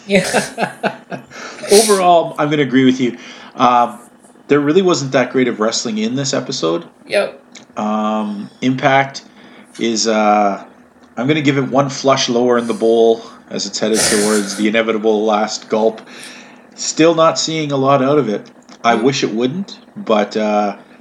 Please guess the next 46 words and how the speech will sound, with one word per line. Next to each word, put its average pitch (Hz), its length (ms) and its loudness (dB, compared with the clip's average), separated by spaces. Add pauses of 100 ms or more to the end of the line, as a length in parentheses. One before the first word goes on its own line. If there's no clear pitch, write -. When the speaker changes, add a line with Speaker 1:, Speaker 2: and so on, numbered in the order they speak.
(240)
Speaker 2:
you 123 120 -4
had 143 160 2
this 127 120 -6
great 135 300 0
opportunity 135 760 -2
to 113 100 -4
do 110 160 -4
something 131 320 -8
cool 131 240 -2
in 120 80 -2
Mexico, 120 560 -4 (340)
and 113 100 -6
it 107 60 -8
came 117 220 -4
off 110 200 -4
as - 120 -8
flat 107 300 -2
and - 80 -18
crappy. 92 380 -10 (200)
Speaker 1:
It's 190 160 -4
like 196 160 2
I 196 100 6
was 185 120 -4
saying 190 240 -4
last 185 300 -2
week, 185 160 -8
I 175 80 0
don't 185 140 -2
want 196 180 0
Impact 180 480 0
to 180 200 -4
start 185 320 -4
being 175 380 -8
W 185 380 -4
W 151 100 -16
E's 180 340 -12
little 190 220 -8
brother 175 600 -4
with 180 200 -12
this 180 160 -8
Speaker 2:
Yeah. 185 120 2
Speaker 1:
Attitude 190 300 -2
Era 196 320 -4
two 196 140 -10
point 190 260 -8
oh. 175 260 -4